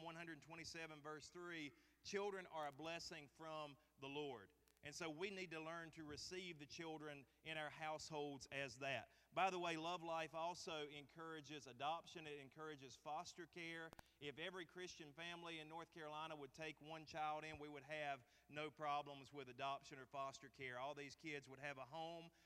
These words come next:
All these kids would be taken care of. And by the way, that's what Jesus Christ, that's what God the Father did for us through Jesus Christ.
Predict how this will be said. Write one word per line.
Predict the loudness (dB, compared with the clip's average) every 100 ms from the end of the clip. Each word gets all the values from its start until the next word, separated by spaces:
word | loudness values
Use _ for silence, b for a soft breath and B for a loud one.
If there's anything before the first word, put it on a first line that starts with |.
| B
All | 4 4
these | 4 0 -2
kids | -4 -4 -6
would | -10 -8
be |
taken | -8 -6 -6 -8 -8
care | -8 -8
of. | -10 -16 -20 _ _ b b 0
And | 2
by |
the | 2
way, | 0 -2
that's | -4
what | -4 -6 -4
Jesus | -8 -8 -10
Christ, | -6 -2 0 -2
that's | -6 -6
what | -6 -2
God | -2 -2
the | -4
Father | -2 -2 -2
did | -4 -6
for | -6 -6
us | -6
through | -6 -10 -6
Jesus | -6 -6 -10 -6
Christ. | -2 -2 -4